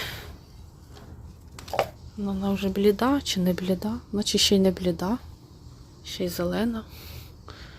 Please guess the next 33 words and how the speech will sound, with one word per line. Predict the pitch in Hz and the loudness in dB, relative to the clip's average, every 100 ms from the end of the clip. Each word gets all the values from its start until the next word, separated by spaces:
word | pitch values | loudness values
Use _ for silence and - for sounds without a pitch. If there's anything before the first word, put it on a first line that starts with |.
| - - | -20 -4
Може, | 185 180 | 0 2
ще | 175 - | 4 6
й | 185 | 8
рано, | 208 208 | 10 10
я | 190 | 8
дощової | 180 196 - 190 190 | 6 4 6 8 8
води | 185 185 | 8 6
набрала, | 185 185 196 240 196 | 4 6 8 10 8
дощ | 180 - - | 4 0 0
ішов. | - 214 226 - - - - - - - - - | 2 4 4 0 -14 -14 -14 -16 -14 -14 -16 -6
Ось | 202 185 196 | 0 4 6
із | |
стріхи | - - 196 - | 6 10 10 10
налило, | 190 185 190 202 226 | 6 8 10 12 10
то | - | 8
я | 180 | 4
набрала | 185 185 185 180 175 175 | 6 8 8 8 8 6
відерце. | 175 180 - - - - - - - - - - - - - - - | 6 4 2 -4 -8 -10 -16 -18 -18 -12 -12 -12 -16 -16 -18 -20 -2
Е, | 220 208 | 2 8
також | 220 - 247 | 8 12 10
буду | 208 220 208 | 10 4 4
сьогодні, | - 202 214 202 | 2 8 10 10
в | |
мене | 196 196 | 8 6
тут | 196 202 | 6 4
морквина | 196 - 240 285 208 | 2 6 8 10 10
лежить. | 190 196 196 - - - 294 - - | 8 8 10 8 6 2 0 0 -10
<laughs> | - - - - - - | -8 -4 -4 -4 -6 -2
Сьогодні | - 220 220 202 | 4 8 8 8
буду | 196 202 208 | 6 6 6
квасити | 208 208 202 202 202 | 8 6 6 2 2
ще | - 202 | 4 4
капусту. | 202 - 349 - - | 4 6 4 6 4